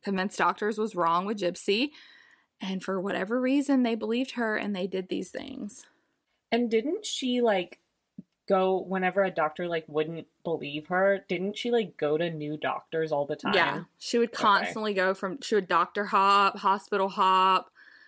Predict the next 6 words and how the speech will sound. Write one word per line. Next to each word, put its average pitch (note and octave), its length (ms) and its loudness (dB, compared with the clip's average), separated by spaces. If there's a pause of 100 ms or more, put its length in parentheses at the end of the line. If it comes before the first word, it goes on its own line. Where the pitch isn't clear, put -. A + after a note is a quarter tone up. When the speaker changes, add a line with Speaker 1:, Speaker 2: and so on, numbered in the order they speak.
(140)
Speaker 1:
move, G#3+ 880 4
like, F3+ 300 0
crazy G3 420 0
stuff. - 560 -10 (360)
Speaker 2:
Okay. D#3+ 140 -4
Speaker 1:
Um, F#3 400 0